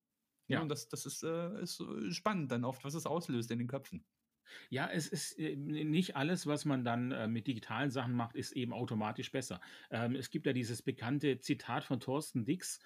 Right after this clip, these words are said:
Speaker 2: äh, Dirks, äh, kennst du das?
Speaker 1: Mhm.
Speaker 2: Der, der war C E O von Telefonica Deutschland. Der hat gesagt, "Wenn Sie einen Scheißprozess digitalisieren, dann haben Sie einen scheiß digitalen
Speaker 1: Ja.
Speaker 2: Prozess."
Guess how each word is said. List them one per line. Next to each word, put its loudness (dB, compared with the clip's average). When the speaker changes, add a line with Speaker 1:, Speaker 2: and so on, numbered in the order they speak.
Speaker 2:
äh, 2
Dirks, 4
äh, 0
kennst -2
du -4
das? 0
Speaker 1:
Mhm. -
Speaker 2:
Der, 0
der 0
war 0
C 2
E 4
O 2
von 0
Telefonica -2
Deutschland. -2
Der 2
hat -2
gesagt, 2
"Wenn 2
Sie 0
einen 4
Scheißprozess 0
digitalisieren, 4
dann 2
haben 2
Sie 0
einen 0
scheiß 0
digitalen 0
Speaker 1:
Ja. -
Speaker 2:
Prozess." -10